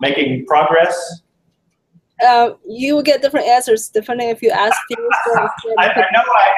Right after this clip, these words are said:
Speaker 1: asked an experimentalist, so I know what she's gonna say.
Speaker 2: As an experimentalist, I, I, well, <laughs>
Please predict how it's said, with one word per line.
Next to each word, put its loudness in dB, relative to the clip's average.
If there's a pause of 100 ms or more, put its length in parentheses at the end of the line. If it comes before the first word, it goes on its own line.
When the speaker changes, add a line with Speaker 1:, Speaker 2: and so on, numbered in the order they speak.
(100)
Speaker 1:
asked -2
an -12
experimentalist, -2
so 0
I 2 (180)
know 2
what -4 (140)
she's -20 (140)
gonna -2
say. 2
Speaker 2:
As 0
an 2
experimentalist, 4
I, 2 (920)
I, 0 (480)
well, 2 (200)
<laughs> -4